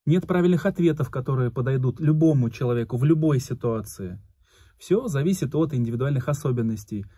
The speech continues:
от того, с кем вы имеете дело, от обстоятельств и, конечно, от ваших целей. Мне важно было донести до вас основные механизмы и принципы того,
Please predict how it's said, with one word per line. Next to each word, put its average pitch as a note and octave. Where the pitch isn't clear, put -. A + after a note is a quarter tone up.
от B2+
того, D#3
с D#3
кем G3
вы D3
имеете C#3+
дело, B2
от E3+
обстоятельств C#3+
и, A#3
конечно, D3
от G#2+
ваших -
целей. G2
Мне G#3
важно F#3+
было D#3+
донести D#3
до D3
вас D3
основные D3
механизмы D3
и C#3+
принципы C#3
того, E3+